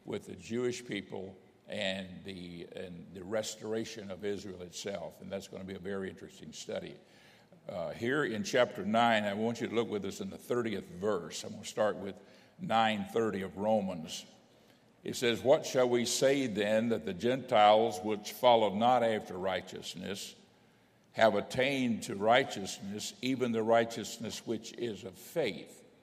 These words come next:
And he's still defending the position that we're saved by faith and not by the works of the law.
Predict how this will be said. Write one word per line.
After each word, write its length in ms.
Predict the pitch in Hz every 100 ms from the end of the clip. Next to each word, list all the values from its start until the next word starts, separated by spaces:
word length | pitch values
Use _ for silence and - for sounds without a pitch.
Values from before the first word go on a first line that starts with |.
| _ _ _ _ -
And 180 | - 98
he's 260 | 101 98 92
still 280 | - 120 113
defending 500 | 104 95 113 107 101
the 80 |
position 640 | - 92 92 139 147 90 98 - - - -
that 100 | 98
we're 140 | 104
saved 380 | 98 117 113 92
by 160 | 101 92
faith 420 | - 120 110 101
and 100 | 104
not 220 | 107 104
by 100 | 107
the 120 | 95
works 320 | 98 104 -
of 100 | 98
the 80 | 90
law. 400 | 101 110 98 -